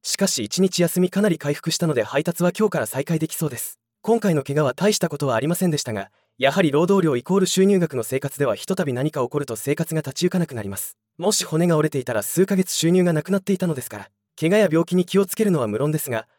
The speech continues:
それでも長期無収入となるリスクをゼロにすることはできません。なんとかせねば。朝食、マカロニグラタン。早く寝たせいで深夜に覚醒。軽く食べて早朝に二度寝。炙りチャーシュー丼。朝から丼。まだ左手が万全ではないので、簡単にできるものを。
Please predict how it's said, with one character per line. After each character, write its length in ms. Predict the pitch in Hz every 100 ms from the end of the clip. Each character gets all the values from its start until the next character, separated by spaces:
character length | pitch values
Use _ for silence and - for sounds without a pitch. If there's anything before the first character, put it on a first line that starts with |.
| _
そ 160 | - 156
れ 80 | 202
で 80 |
も 120 | 196 160
長 180 | 220
期 120 | 220 151
無 100 | 139
収 160 | 208
入 140 | 214 175
と 100 | 135
な 80 |
る 80 | 127
リ 80 | 127
ス 100 | -
ク 120 | 131
を 60 | 104
ゼ 120 | 160
ロ 60 | 185
に 80 |
す 120 | 143 120
る 60 |
こ 100 | 131
と 80 | 131
は 60 | 107
で 140 | 95
き 80 | 123
ま 80 | 123
せ 100 | 135
ん。 60 | - _ _
な 160 | 147
ん 60 | 208
と 100 | 185
か 80 | 131
せ 140 | -
ね 80 | 151
ば。 160 | 127 - _ _ _ _ -
朝 160 | 147
食、 320 | 160 160 - - _ _ _
マ 160 | 123
カ 120 | 135 208
ロ 80 |
ニ 80 | 226
グ 80 | 196
ラ 100 | 185
タ 120 | 139
ン。 60 | 120 _ _ _ _
早 260 | - 226 220
く 80 |
寝 100 | 143
た 80 | 127
せ 140 | 156 175
い 40 |
で 120 | 123
深 260 | - - 233
夜 80 | 180
に 100 | 120
覚 200 | - -
醒。 240 | 139 - _ _ -
軽 220 | 160 196
く 60 |
食 160 | - 175
べ 60 | 170
て 100 | 123
早 200 | - 151
朝 160 | 165
に 100 | 156
二 120 | 143
度 100 | 139
寝。 160 | 151 147 _ _ _
炙 200 | 131 156
り 120 | 208
チ 80 | 196
ャ 40 |
ー 20 | 185
シ 140 | -
ュ 20 |
ー 40 | 151
丼。 140 | 135 - _ _
朝 260 | - 208 233
か 100 | 170
ら 100 | 110
丼。 180 | 110 127 135 - _ _
ま 140 | 135 165
だ 80 |
左 320 | 156 135 165 185
手 80 |
が 100 | 180
万 160 | 165 180
全 140 | 196
で 80 | 202
は 100 | 170
な 100 | 143
い 60 | 147
の 80 | 113
で、 80 |
簡 240 | 98 - 175
単 160 | 208
に 80 | 208
で 80 | 196
き 100 | 214
る 60 | 180
も 120 | 123
の 100 |
を。 100 | 113